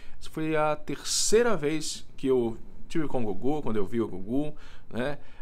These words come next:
Ah, eu, como sempre, acompanhava, né, o, o programa, né, desde criança, né? Eu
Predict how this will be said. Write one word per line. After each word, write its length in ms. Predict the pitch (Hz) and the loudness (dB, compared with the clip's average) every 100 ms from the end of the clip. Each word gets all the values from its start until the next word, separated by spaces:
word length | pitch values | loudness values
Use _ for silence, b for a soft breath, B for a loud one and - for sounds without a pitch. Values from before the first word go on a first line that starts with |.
| - | -2
Ah, 480 | 117 120 117 113 113 101 - - - - - - - - - - - - - - - | 0 2 4 4 2 -2 -8 -8 -8 -8 -8 -8 -8 -10 -10 -8 -8 -10 -10 -8 -2
eu, 580 | 170 170 165 156 143 143 - | 0 2 2 0 -2 -6 -8
como 240 | - 160 | -2 -2
sempre, 480 | 139 - 180 170 131 | 0 0 2 2 0
acompanhava, 840 | 110 107 120 113 98 127 143 110 110 | 0 0 -2 -2 0 0 0 -2 -2
né, 160 | 117 | -2
o, 180 | 95 90 - - - | -4 -6 -10 -10 -10
o 60 | 113 | -8
programa, 960 | 117 98 104 143 151 127 107 98 92 | -4 0 4 4 4 2 0 -2 -4
né, 340 | 101 127 131 101 | -6 -4 -4 -4
desde 460 | 120 175 139 113 104 | 0 0 0 -2 -2
criança, 580 | 107 98 131 160 - | -2 -2 -4 -4 -4
né? 180 | 123 147 - B B B B B B | -4 -4 -6 B B B B B B
Eu 720 | 117 123 123 123 117 113 104 | -2 0 2 2 2 2 -2